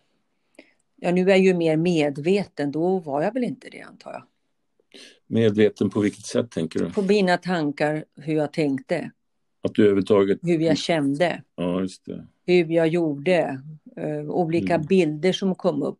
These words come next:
Speaker 1: När det kommer upp nu, då är det som att jag ser... Ja, just det. Men så tänkte jag.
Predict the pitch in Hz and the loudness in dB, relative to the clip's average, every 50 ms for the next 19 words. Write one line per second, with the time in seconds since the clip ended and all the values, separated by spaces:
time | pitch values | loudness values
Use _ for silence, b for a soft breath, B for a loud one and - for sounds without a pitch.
0 | _ _ - - 147 - - 156 156 156 165 175 180 - - 208 196 185 156 156 | _ _ -20 -16 -12 -4 -2 -2 0 2 2 0 0 0 0 0 2 2 2 0
1 | 156 156 _ - 175 185 202 185 147 147 147 165 170 180 180 180 180 180 - B | -2 -4 _ -4 0 2 4 4 2 0 -2 -4 -2 -2 0 0 -2 -4 -6 B
2 | B B B B B B B - 170 165 160 160 165 156 - - 160 160 156 156 | B B B B B B B 2 2 4 4 4 0 -2 -4 -6 -6 -4 -4 -6
3 | 151 - - 156 160 147 - - 156 156 147 147 147 143 147 147 147 147 151 _ | -6 -6 -6 -6 -6 -6 -8 -8 -6 -4 -4 -2 -2 -4 -4 -6 -8 -12 -12 _
4 | _ _ _ _ _ _ _ _ _ _ _ _ _ _ _ _ - 175 175 151 | _ _ _ _ _ _ _ _ _ _ _ _ _ _ _ _ -6 -6 -6 -4
5 | 135 147 214 233 233 - - - - - - - 139 _ _ _ _ _ _ _ | -2 -4 -4 -4 -6 -10 -18 -16 -12 -12 -12 -12 -12 _ _ _ _ _ _ _
6 | _ _ _ _ _ _ _ _ _ _ _ _ _ _ _ _ _ _ _ _ | _ _ _ _ _ _ _ _ _ _ _ _ _ _ _ _ _ _ _ _
7 | _ _ _ _ _ _ _ _ _ _ _ _ _ _ - 196 196 190 - 135 | _ _ _ _ _ _ _ _ _ _ _ _ _ _ -4 -4 -4 -2 0 2
8 | 170 254 262 - 294 277 202 - - - - - - - - | 2 2 2 2 0 0 0 -2 -6 -8 -6 -4 -4 -2 -4